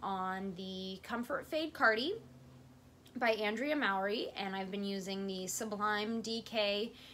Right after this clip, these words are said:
in a bunch of colors from, uh, Black Trillium Fibers for this cardigan. And I bound it off sometime in May when I was in Colorado for my brother's law school graduation. And it was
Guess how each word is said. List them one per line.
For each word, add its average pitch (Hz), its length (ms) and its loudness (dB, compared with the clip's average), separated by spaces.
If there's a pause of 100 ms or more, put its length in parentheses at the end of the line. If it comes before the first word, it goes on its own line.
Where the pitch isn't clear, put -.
(120)
in - 80 0
a 262 60 6
bunch 320 220 8
of 359 80 2
colors 254 500 4
from, 220 380 2
uh, 185 400 2
Black 202 300 2
Trillium 262 460 -2
Fibers 202 640 2
for - 160 -4
this 208 220 -2
cardigan. 220 600 2 (760)
And 226 840 4
I 196 500 2 (140)
bound 320 300 4
it 453 140 6
off 285 680 4
sometime 262 520 2
in 208 320 0
May - 460 -4 (120)
when 208 100 -2
I 190 100 0
was 196 120 -2
in 196 80 -4
Colorado 190 540 4
for 202 120 -8
my 190 120 0
brother's 180 360 -2
law 185 100 2
school 294 260 -2
graduation. 370 600 2 (960)
And 240 840 2 (520)
it 233 220 0
was 208 500 4